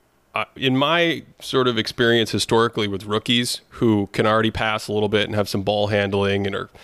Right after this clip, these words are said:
you know, cutting around and grabbing rebounds, um, they might not necessarily have an improvement in the next year because they're already, it goes back to a, an older player like Keldon Johnson. If you're already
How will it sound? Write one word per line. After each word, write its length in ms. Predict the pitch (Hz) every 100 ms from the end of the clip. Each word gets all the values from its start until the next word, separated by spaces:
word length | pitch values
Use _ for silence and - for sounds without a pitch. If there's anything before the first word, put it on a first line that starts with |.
| - -
you 80 | 101
know, 280 | 92 90 95 - -
cutting 240 | 135 120
around 400 | 113 107 107 104
and 100 | 98
grabbing 360 | 104 101 101 95
rebounds, 640 | 104 101 98 95 95 - - - - -
um, 400 | 101 95 90 87 - - _ _
they 160 | 117 123
might 220 | 127 151
not 160 | 147 135
necessarily 640 | 131 110 - 120 110 107
have 260 | 104 104 104
an 80 |
improvement 720 | 98 - - 123 104 101 90 - _ _ _ _
in 160 | 117 104
the 100 | 101
next 400 | 104 107 - 165
year 180 | 185 110
because 300 | 107 117 101
they're 240 | 104 104
already, 480 | 110 117 117 117 113
it 100 | 127
goes 220 | 156 151
back 160 | 151 139
to 320 | 113 107 - _ _ _ _ -
a, 60 |
an 220 | 82 110
older 280 | 107 113 110
player 320 | 101 117 104
like 220 | 104 98 -
Keldon 320 | 110 104 95
Johnson. 420 | 101 101 101 95
If 140 | 90
you're 120 | 117 -
already 480 | 156 170 156 135